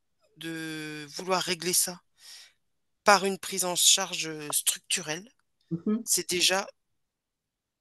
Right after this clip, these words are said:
Speaker 1: un dialogue qu'il faut établir. Alors ça, ça implique que, qu'il faut être ouvert, hein.
Speaker 2: Mhm.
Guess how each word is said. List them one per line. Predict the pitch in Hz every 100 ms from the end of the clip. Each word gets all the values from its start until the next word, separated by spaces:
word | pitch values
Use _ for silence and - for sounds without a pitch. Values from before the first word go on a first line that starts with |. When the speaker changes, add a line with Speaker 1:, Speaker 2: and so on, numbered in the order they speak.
| _
Speaker 1:
un | 156 147
dialogue | 214 202 170 - _ _ _ _
qu'il | - -
faut | 165 156 156 -
établir. | 151 165 143 147 - _ _ _ _ - - -
Alors | 143 139
ça, | - 156 -
ça | - 147
implique | 143 - -
que, | - 156 143 139 139 - _ _ _ _ _ -
qu'il | -
faut | - 147
être | - 202
ouvert, | 190 160 170
hein. | - _ _ _ _
Speaker 2:
Mhm. | 185 185 185 190